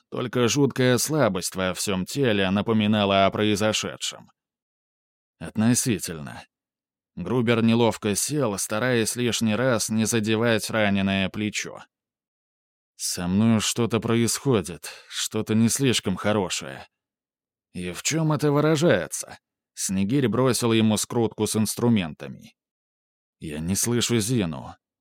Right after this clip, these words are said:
Сначала она мне говорила, что появились какие-то проблемы с нашей связью, но обещала попробовать разобраться. Затем она спасла меня от дара нимфы, причинив при этом просто дикую боль.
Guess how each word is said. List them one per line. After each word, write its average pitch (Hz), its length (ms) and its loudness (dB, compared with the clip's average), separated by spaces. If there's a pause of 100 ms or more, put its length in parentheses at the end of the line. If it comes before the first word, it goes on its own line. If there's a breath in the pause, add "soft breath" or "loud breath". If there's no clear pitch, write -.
(580)
Сначала 123 640 2
она 120 180 6
мне 120 180 6
говорила, 110 680 2
что 95 260 -2
появились 110 560 0
какие-то 113 500 -2
проблемы 110 500 2
с - 80 -2
нашей 113 340 0
связью, 95 760 -4 (100)
но 85 240 -6
обещала 101 480 0
попробовать 104 720 -2
разобраться. 101 840 -2 (680)
Затем 127 500 0
она 123 180 6
спасла 123 500 0
меня 117 400 6
от 107 100 0
дара 117 240 4
нимфы, 98 720 0
причинив 107 640 0
при 107 160 -4
этом 110 320 0
просто 113 420 0
дикую 110 520 0
боль. 90 360 -10